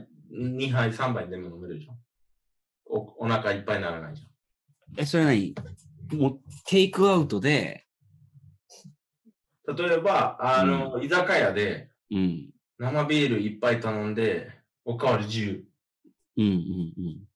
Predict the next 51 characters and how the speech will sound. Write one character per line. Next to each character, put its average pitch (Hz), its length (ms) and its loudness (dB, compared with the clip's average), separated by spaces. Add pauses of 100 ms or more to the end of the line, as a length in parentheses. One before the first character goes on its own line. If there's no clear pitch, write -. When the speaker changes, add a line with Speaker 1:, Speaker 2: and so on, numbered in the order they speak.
(100)
Speaker 1:
お 120 100 -8
か 135 80 -2
わ 147 140 4
り 147 60 0
し 127 120 -6
な 127 80 0
い 117 60 -2
人 87 120 -4
が 82 80 0
い 82 60 -4
る 80 140 -12
の。 76 40 -16
Speaker 2:
い - 0 - (840)
や、 98 80 -2
み 101 160 4
ん 107 80 2
な 107 80 0
頼 101 120 -2
む 95 200 0
と 87 80 -10
思 87 80 -8
う。 - 40 -12 (580)
Speaker 1:
で - 40 -10
し 117 60 -8
ょ？ 120 60 -2 (840)
じ 127 120 0
ゃ - 300 2
あ、 - 60 -20 (540)
そ 175 280 0
う、 - 180 -2
コ 170 220 4
ー 147 40 6
ラ - 180 4
だ 98 80 -2
っ - 80 -8
た - 80 -10
ら 76 120 -8
ね、 - 280 -6 (140)
砂 127 220 0
糖 120 160 4
が 98 120 0
い 90 60 -6
っ - 20 -12
ぱ 143 180 -2
い 123 60 0
入 113 140 0
っ - 40 -10
て 104 60 -2
る 87 100 -2
や 82 120 -6
つ。 - 260 -16